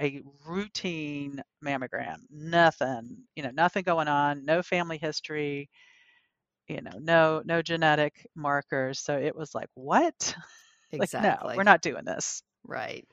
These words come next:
Speaker 2: You got hit upside the head by, with a brick there.
Speaker 1: That was
Speaker 2: Uh.
Speaker 1: certainly, yeah, that was certainly hit upside the head with a brick. So it was
Speaker 2: Mm.
Speaker 1: like, oh, and on top of that, it, yeah, it gets even better 'cause on top of that, I had, fortunately, a friend,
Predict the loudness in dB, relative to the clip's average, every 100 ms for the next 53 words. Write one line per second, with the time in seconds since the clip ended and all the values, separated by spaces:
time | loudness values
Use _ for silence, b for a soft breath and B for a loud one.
0 | -14 -8 -4 -4 -2 -2 -2 -2 2 4
1 | 4 4 2 2 2 2 0 -4 -4 4
2 | 4 4 0 -4 -2 -4 -8 B B B
3 | B 4 6 4 -2 -2 -2 -6 0 2
4 | 2 0 -4 -8 -8 -6 -4 -4 -4 -4
5 | -4 -4 -8 -10 -18 -8 -2 -2 -2 -8
6 | -6 -4 -6 B B 12 12 12 10 8
7 | 6 6 6 4 4 4 2 10 12 12
8 | 8 2 0 2 2 2 -4 -6 2 4
9 | 4 0 2 2 2 0 -4 B B B
10 | B _ 8 8 8 6 2 -8 _ -6
11 | 2 4 4 0 -2 -2 -6 -6 -10 -12
12 | -14 0 4 6 4 2 -4 -10